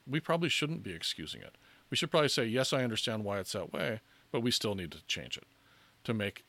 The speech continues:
the customer's experience better." I mean, obviously, again, there's a decision-making process there. You have to choose your battles. But oftentimes, as we get that curse of knowledge, it keeps us from seeing things from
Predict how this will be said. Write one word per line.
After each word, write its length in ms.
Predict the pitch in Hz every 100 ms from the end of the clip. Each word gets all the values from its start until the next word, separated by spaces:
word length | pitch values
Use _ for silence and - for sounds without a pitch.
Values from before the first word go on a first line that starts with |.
| -
the 140 | 92
customer's 480 | - 101 - 85 80
experience 420 | - - 76 78
better." 280 | - 52 - _ _ -
I 40 |
mean, 140 | 117
obviously, 500 | 127 147 143 135 117 - - - _ _ _ -
again, 320 | 123 117 123 113
there's 200 | 107 107
a 60 |
decision-making 720 | 101 - 139 123 113 101 -
process 480 | 95 185 202 - 95
there. 200 | - 76
You 120 | 120 107
have 140 | 104
to 100 | 95
choose 400 | - - 101 98
your 100 | 90
battles. 540 | 76 73 69 71 - - - - - -
But 240 | 127 - _ - _ -
oftentimes, 720 | 131 151 170 156 135 123 - _ _ _ -
as 240 | 117 139
we 240 | 147 143 127
get 360 | - 127 -
that 240 | 123 104 -
curse 280 | - 131
of 120 | 120 107
knowledge, 480 | 113 110 95 90 -
it 140 | 107
keeps 320 | - 147 -
us 140 | 135 -
from 240 | - 101
seeing 440 | - - 120 113 98
things 380 | - 98 90
from 300 | - 98 87